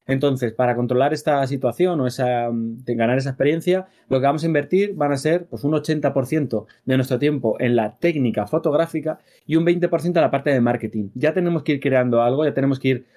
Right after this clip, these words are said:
apostando por el marketing, a-, em, avanzando con él. Y es que, bueno, vamos a intentar dividirlo, voy a poner un ejemplo por horas, para que nos hagamos una, una idea. Imaginaos que tenéis para invertir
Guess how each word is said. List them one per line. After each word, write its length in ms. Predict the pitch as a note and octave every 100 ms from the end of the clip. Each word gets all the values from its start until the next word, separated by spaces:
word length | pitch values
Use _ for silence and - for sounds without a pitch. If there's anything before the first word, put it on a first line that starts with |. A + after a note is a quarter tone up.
| -
apostando 600 | B2+ B2+ - C3 B2+ A#2
por 140 | A#2+
el 100 | A2+
marketing, 600 | A#2 B2 C3 C3 E3+ G#3 F3+
a-, 140 | A2+ B2+
em, 380 | A2+ A2 G#2+ G#2+ _ B2
avanzando 460 | A2 A2+ B2+ C3+
con 100 | B2+
él. 240 | C#3 G3 G3 - -
Y 60 | C3+
es 80 |
que, 80 | C#3+
bueno, 200 | D3 A#2+
vamos 300 | A2 C3 C#3+
a 60 | D3+
intentar 360 | D3 D3 D3+
dividirlo, 600 | B2+ A2+ A#2+ C#3+ C#3 C#3 C#3
voy 220 | B2 A#2+
a 80 | B2
poner 120 | C#3+
un 40 |
ejemplo 260 | C3+ C#3+ C#3
por 140 | C3+
horas, 340 | C#3+ E3 G#3+ - _ _ -
para 200 | C3 B2+
que 100 | A#2+
nos 160 | A2+
hagamos 240 | A2 C3 C3
una, 320 | A#2 G#2+ -
una 180 | G#2+ G#2+
idea. 240 | D#3 A2
Imaginaos 400 | A2+ B2 C#3 D#3
que 100 | E3+
tenéis 300 | D#3+ E3+ E3
para 180 | - D#3
invertir 440 | D3+ D3+ F#3 F3